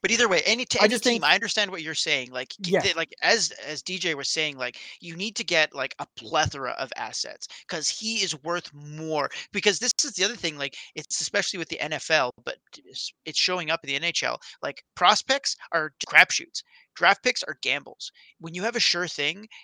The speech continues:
Speaker 1: he's worth the king's ransom, and Demko is a sure thing. Like, he is a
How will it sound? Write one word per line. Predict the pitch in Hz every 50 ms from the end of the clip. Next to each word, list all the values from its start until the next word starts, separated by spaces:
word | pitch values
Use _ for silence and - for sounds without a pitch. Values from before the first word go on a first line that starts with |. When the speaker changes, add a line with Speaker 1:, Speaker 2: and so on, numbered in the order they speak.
| - _
Speaker 1:
he's | _ - - 208 226 226 156
worth | 143 131 160 165 165 - - - _ _ _ _ _ _ _ _ _ _ _ _ _ -
the | 165
king's | - - - 190 180 175 156 -
ransom, | 131 120 127 131 123 - - - - _ _ - - - -
and | - 160 147 135 _ _ _ _ -
Demko | 160 170 196 - - 240 240
is | 175 -
a | 151
sure | - - - 135 127 120
thing. | - - - - - _ _ - - - - -
Like, | 151 -
he | 190 190
is | 170 151
a | 139